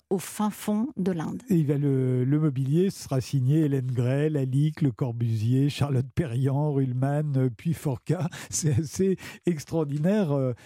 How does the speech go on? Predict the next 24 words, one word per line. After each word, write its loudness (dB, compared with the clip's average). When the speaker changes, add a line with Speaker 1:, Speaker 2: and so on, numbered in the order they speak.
Speaker 2:
euh, 0
il 2
a 2
vraiment 0
très 0
bon -2
goût 4
ou 6
il 2
se -2
laisse 2
simplement 0
conduire, 2
euh, 0
parce -2
que -6
quand -4
on -2
a 0
les 0
moyens 0
qu'il 0
a, 0
euh, 0